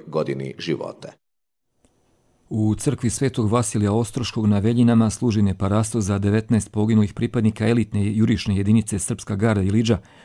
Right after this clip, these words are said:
Speaker 2: koja je formirana prije dvadeset godina. Tokom rata pripadnici Srpske garde Ilidža učestvovali su u najtežim bitkama na linijama odbrane tadašnjeg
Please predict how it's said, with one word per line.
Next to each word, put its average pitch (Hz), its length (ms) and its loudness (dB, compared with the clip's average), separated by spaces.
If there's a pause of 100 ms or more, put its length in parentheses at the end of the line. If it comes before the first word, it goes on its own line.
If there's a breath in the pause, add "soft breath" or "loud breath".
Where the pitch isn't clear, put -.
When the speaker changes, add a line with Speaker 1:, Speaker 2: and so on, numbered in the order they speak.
Speaker 2:
koja 160 140 -2
je 135 40 0
formirana 113 460 2
prije 101 200 -2
dvadeset 92 460 -2
godina. 95 380 0 (400 soft breath)
Tokom 101 240 -2
rata 127 300 0 (260 soft breath)
pripadnici 127 560 0
Srpske - 380 -6
garde 120 280 0
Ilidža 131 280 2
učestvovali 127 560 -2
su - 160 -6
u 101 40 2
najtežim 104 480 0
bitkama 110 420 0
na 107 120 4
linijama 110 480 4
odbrane 104 420 2 (200 loud breath)
tadašnjeg 104 520 0